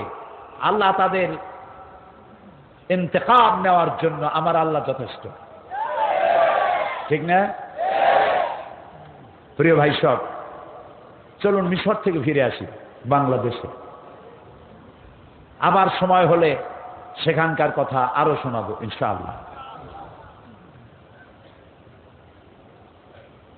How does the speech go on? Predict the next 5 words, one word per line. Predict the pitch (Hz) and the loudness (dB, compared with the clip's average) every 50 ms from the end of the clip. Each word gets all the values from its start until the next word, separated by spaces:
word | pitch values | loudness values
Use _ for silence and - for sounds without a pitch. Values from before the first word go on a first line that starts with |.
| - - - - - | -20 -20 -20 -8 -2
বলতেছিলাম | 143 202 220 214 269 254 - - 302 320 320 339 339 - - - - - - - - - - - - - - - - - - - - - - - - | 2 2 2 2 0 0 2 2 4 4 4 2 2 -2 -10 -14 -14 -16 -16 -18 -18 -20 -20 -20 -20 -20 -20 -20 -20 -20 -20 -20 -20 -20 -20 -14 -6
যে | 131 127 214 | -2 2 2
আল্লাহ | 220 226 269 320 349 349 | 4 4 6 6 6 8
রাব্বুল | 349 339 339 311 320 320 311 | 8 6 6 4 4 4 6
আলামিন, | 294 294 285 277 262 262 254 233 190 143 | 6 6 6 6 4 2 2 0 0 -2